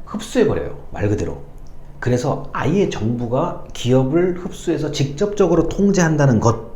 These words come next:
어, 이 대표적인 게 여러분들이 아마 이 책에도 나와 있는데 그 뭐 양곡 사업, 우리 이 농사 짓는 그 양곡이라 그러거든요. 이 쌀 같은 거 이렇게 그 수매하잖아요, 사들이잖아요.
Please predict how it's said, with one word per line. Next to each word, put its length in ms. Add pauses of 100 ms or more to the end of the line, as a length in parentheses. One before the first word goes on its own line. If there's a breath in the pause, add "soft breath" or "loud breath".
(1040 loud breath)
어, 360
이 120
대표적인 680
게 400
여러분들이 580
아마 160
이 80
책에도 240
나와 220
있는데 520 (520 loud breath)
그 560 (340)
뭐 140 (100)
양곡 540
사업, 520
우리 140 (320)
이 140
농사 340
짓는 260
그 120
양곡이라 500
그러거든요. 420 (460 loud breath)
이 60
쌀 260
같은 280
거 80
이렇게 340
그 340
수매하잖아요, 760
사들이잖아요. 720